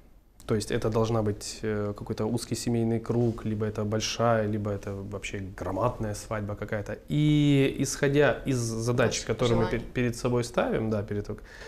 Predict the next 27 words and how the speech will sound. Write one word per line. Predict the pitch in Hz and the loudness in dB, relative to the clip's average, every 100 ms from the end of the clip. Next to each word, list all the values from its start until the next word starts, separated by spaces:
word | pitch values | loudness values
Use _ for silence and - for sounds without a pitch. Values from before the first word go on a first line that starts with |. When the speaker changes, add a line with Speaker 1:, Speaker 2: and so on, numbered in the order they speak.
| - - | -12 2
Speaker 1:
мы | 156 190 | 6 6
уже | 135 120 151 160 | 4 4 4 4
и | - 131 131 | 2 0 0
планируем, | - 127 127 139 127 117 107 - - - - - | 2 4 6 6 6 4 2 -4 -16 -20 -20 -16
э, | 104 98 98 | -10 -8 0
понятно, | 127 113 - | 0 0 -2
что | - - | -12 -8
бюджет, | 104 104 95 92 - - - - - - - | -6 -6 -6 -6 -10 -16 -18 -18 -18 -20 0
мы | 139 | 2
планируем, | 135 127 123 120 113 104 - | 4 4 4 4 4 2 -2
где | 110 110 113 | -2 2 4
это | 123 143 | 4 4
будет | 156 156 | 0 2
происходить, | 165 160 175 180 185 - - - - - | 0 2 2 2 0 -8 -20 -20 -14 0
и | 160 175 175 175 - - - | 2 6 6 8 6 2 2
планируем | 131 147 151 131 - | 4 6 6 4 2
исполнителей. | 127 - 127 120 107 - 92 92 - - - - - - | -6 -2 2 4 2 0 -8 -10 -14 -20 -20 -20 -20 0
То | 127 | 0
есть, | 123 - - | 0 -6 -4
э, | 120 127 123 123 | 2 4 4 4
иногда | 151 151 156 202 | 4 6 6 6
делают | 175 160 - | 6 6 6
наоборот. | 131 127 120 101 - | 4 4 4 0 -2
Сначала | - 123 139 117 | -2 2 4 4
заказывают | 120 131 123 113 104 | 2 2 2 2 -2
какое-то | 110 110 107 | -2 -4 -4
заведение, | 101 104 143 208 117 | -4 0 4 6 4